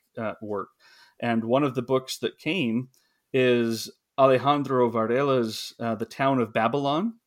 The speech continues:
published earlier this year, and just longlisted for the National Book Award,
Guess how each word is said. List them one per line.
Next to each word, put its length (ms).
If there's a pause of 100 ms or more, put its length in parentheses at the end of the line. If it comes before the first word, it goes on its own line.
(200)
published 340
earlier 320
this 260
year, 280 (380)
and 400
just 520
longlisted 760
for 120
the 120
National 440
Book 220
Award, 380